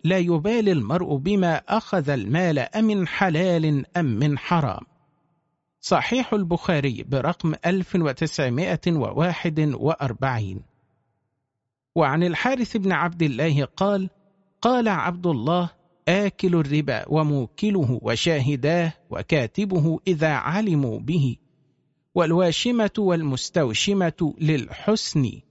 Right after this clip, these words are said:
ولاوي الصدقة، والمرتد أعربيا بعد هجرته،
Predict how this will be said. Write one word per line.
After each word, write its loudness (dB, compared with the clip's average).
ولاوي 2
الصدقة، -2
والمرتد -2
أعربيا 0
بعد 0
هجرته، -2